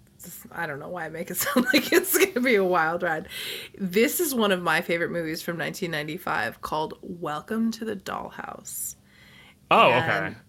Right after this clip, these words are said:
Speaker 2: I think
Speaker 1: yeah.
Speaker 2: I've heard of this movie before. I've never seen
Speaker 1: I'm
Speaker 2: it.
Speaker 1: sh-, I'm sure you have. Um, and I'm really excited to have you dive in and, and take a look. So, yeah.
Speaker 2: Okay. All right.
Speaker 1: Mm-hmm.
Speaker 2: I don't know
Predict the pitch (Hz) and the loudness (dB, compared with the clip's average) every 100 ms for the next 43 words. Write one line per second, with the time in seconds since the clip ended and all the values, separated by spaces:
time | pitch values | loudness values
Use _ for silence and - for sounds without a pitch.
0 | - 147 190 196 175 170 123 117 107 107 | 4 6 6 6 6 6 2 2 0 -2
1 | 107 104 98 - 90 92 - - 117 117 | -4 -4 -8 -10 -10 -10 -6 0 2 4
2 | 107 - 262 226 - - - - - - | 4 4 4 4 4 2 -2 -14 -2 2
3 | 214 196 214 196 185 180 180 - - - | 4 4 4 4 4 4 0 -4 -10 -14
4 | - - - - - - 214 202 190 180 | -16 -14 -12 -12 -10 2 6 8 6 6
5 | 175 180 180 - _ _ _ 196 202 190 | 2 0 -6 -8 _ _ _ 4 6 8
6 | 190 185 190 190 - 175 170 185 175 175 | 8 6 4 2 -2 0 2 2 4 4
7 | 180 - 175 247 247 226 196 175 185 185 | 4 2 2 2 2 0 2 2 2 2
8 | 190 175 175 190 277 226 180 - 170 175 | 2 2 2 0 0 0 -4 -6 -8 -8
9 | 185 - - 196 277 294 - - _ _ | -8 -8 -8 -6 -6 -8 -14 -20 _ _
10 | _ - - 196 185 185 180 - - 208 | _ -6 0 2 4 2 0 -6 -6 -4
11 | 269 294 165 107 104 104 101 101 - 143 | -4 -6 -4 -2 -2 -4 -4 -6 -8 -4
12 | 233 262 262 294 220 131 131 | 0 2 0 -2 0 2 2